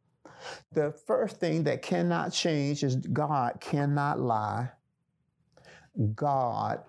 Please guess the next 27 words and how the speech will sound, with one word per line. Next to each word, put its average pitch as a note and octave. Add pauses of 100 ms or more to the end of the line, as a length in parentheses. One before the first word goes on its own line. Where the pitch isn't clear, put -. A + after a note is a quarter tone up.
(220)
cannot C3
lie. G#2+ (1500)
The F3
second F#3+
thing D#3+
that C#3
cannot G3
change B2+ (260)
is B2+
God D#3
cannot C#3
lie C#3+ (120)
when C3
he C3+
makes C3+
an C#3+
oath. A2+ (1120)
Number A3+
one, D#3
God E3+
cannot D3
lie D#3
when C#3
he C3+
makes C3+
a D3+
promise. D#3